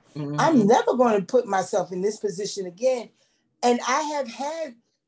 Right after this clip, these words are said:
Speaker 2: several dates where men thought that, and I said, "Excuse me." And, like, I asked him the question, "What made you think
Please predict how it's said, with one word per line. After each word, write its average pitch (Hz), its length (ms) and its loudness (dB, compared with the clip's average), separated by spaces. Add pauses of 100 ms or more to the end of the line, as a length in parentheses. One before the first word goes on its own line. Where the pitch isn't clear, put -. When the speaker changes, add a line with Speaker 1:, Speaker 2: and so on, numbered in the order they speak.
Speaker 2:
several 294 640 -2
dates 294 440 -2
where 262 140 0
men 254 320 2
thought 508 380 2
that, 254 300 2
and 277 160 0
I 381 100 -4
said, 311 320 -2
"Excuse 370 640 0
me." 156 400 0 (340)
And, 311 100 2
like, 330 180 4
I 339 140 4 (200)
asked - 180 -10
him 311 100 -2
the 302 80 2
question, 269 580 -4 (420)
"What 320 360 2
made 349 360 -4
you 302 160 -2 (100)
think 294 360 -6